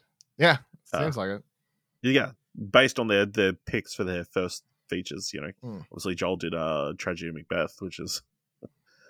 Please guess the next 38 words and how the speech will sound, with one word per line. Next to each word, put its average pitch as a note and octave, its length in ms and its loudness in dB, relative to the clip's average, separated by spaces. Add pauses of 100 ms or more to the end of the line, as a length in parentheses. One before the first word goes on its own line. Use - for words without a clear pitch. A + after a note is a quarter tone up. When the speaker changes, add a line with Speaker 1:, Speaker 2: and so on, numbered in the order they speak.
(180)
Speaker 2:
very G#2+ 460 6
far F#2+ 340 2
from F#2 220 -6
this. G#2 360 -4 (340)
Um, F#2 560 -2 (440)
Speaker 1:
Was G3 120 -2
that F4 120 2
his F#4 140 2
Speaker 2:
so, - 60 -8
yeah. F4+ 80 -2
Speaker 1:
first E4+ 140 -4
solo? E4 260 -2
Are E4+ 220 -6
you A3+ 100 -4
sure? A3+ 340 -4 (240)
I C3+ 60 -8
swear E3 180 -6
he D3 60 -2
did A#2+ 160 -10
something F#2 200 -10
else D#2 140 -12
Speaker 2:
I'm B2 60 -14
Speaker 1:
that - 60 -20
Speaker 2:
pretty F3 220 -2
Speaker 1:
was E4 60 -6
solo. - 180 -8
Speaker 2:
sure. - 140 -14
Speaker 1:
I - 800 -20
feel A3 120 -6
like A3+ 100 -6
he'd A2 100 -6
done F2 200 -8
something D2+ 200 -12
else G2+ 140 -12
that A#1 100 -14
was A#1+ 200 -18
a - 20 -20
solo. C#2 480 -12